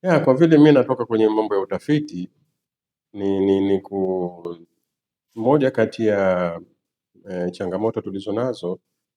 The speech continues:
ni matokeo ya utafiti wetu tunaofanya katika sekta zetu hizi za kilimo na mifugo kuwafikia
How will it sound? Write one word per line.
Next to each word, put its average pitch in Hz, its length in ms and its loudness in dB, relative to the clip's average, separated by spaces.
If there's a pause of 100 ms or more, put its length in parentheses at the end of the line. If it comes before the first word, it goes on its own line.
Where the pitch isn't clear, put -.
(120)
ni 90 540 -2
matokeo 95 460 -2
ya 104 80 2
utafiti 95 520 -6
wetu 113 420 0
tunaofanya 92 720 -6
katika 90 340 -10
sekta - 380 -14
zetu 101 260 -10
hizi 95 180 -12
za 90 120 -10
kilimo 95 500 -6 (720)
na 85 380 -8
mifugo 98 800 0 (160)
kuwafikia 110 760 -4